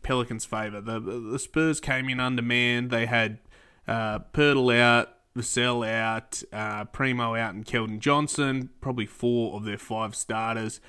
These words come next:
and honestly were just outmatched.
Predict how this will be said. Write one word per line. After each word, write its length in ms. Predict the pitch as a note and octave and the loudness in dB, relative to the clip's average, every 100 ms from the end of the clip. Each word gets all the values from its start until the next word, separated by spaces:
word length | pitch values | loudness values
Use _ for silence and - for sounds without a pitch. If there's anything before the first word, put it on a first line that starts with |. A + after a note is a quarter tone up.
| - _ - | -20 _ -2
and 420 | A#2 A2+ A2+ A2+ | 0 0 -2 -4
honestly 480 | G#2+ A#2 A#2 - A#2 | -2 -2 -2 0 0
were 100 | A2 | 0
just 300 | A2+ A#2 - _ _ _ _ _ _ _ _ - - - - - | -2 -4 -6 _ _ _ _ _ _ _ _ -20 -20 -20 -20 -4
outmatched. 720 | B2 B2+ A#2+ C3+ A#2 - - | -2 0 0 -2 -4 -8 -12